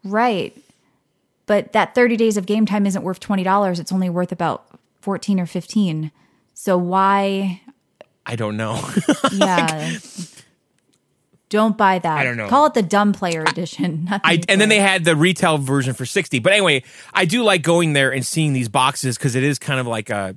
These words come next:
Speaker 2: time traveling thing to see this stuff. And, and I'm, and I was just hoping there was something on that box that made me wanna buy it, like a mount or anything, you know, that, to
Speaker 1: Mm-hmm.
Speaker 2: justify it. And I,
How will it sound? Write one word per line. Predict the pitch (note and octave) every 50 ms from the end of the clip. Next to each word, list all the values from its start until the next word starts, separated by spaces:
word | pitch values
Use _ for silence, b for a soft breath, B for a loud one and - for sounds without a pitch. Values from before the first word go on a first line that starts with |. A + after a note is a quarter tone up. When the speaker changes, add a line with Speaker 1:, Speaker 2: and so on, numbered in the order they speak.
| - -
Speaker 2:
time | - - C3+ C3+ C3+
traveling | C3 - B2 G#2+ G#2+ G2+ G2+ G2+ G2+ _ _ _ _ _ _ _ _ _ _ _ G2 G#2
thing | - - - G#2 G2
to | G2
see | - - A2+
this | C3 C3
stuff. | - - D#3+ C#3+ - -
And, | D3 B2 A2 -
and | D3+ B2+
I'm, | A#2 A2+ A#2 b b b b b b b b b b
and | - D3
I | E3
was | E3+ D#3
just | - - G3+ G#3+ D#3+ C#3 - -
hoping | F#3 - - - B3 C#4 - - A3 F3+ D#3 D3+ D#3
there | E3+ F3 F#3+
was | F3 E3+ -
something | - - - A3 A3 G#3+ F#3+ A3+ G#3 G#3
on | G3 F#3+ F#3
that | F3+ E3 D#3 C3
box | E3+ E3 D#3+ D3+ - -
that | - C#3+ C3
made | C#3 C#3 D3 C#3+
me | C#3+
wanna | C3 C3 B2+ A#2+ G#2+
buy | G#2 A2 G#2 A2 B2
it, | C3+ D3 C#3
like | C3+ G2
a | G2+
mount | G#2+ A2 A2+ B2+ C#3+ C#3+ C#3+ C#3 C3+ -
or | A2+ G2+ - -
anything, | D#3+ E3 F3 E3 C#3 - A#2 G#2 F2+ E2+ - -
you | C3
know, | A#2+ A#2 A2+ A2
that, | A2
to | - A3+ A#3
Speaker 1:
Mm-hmm. | G#3+ G#3 G#3
Speaker 2:
justify | A3 C3 A#2+ - - C3 - - A2+ G2+ G2+
it. | A2
And | A#2 A#2
I, | G2 F#2+ G2+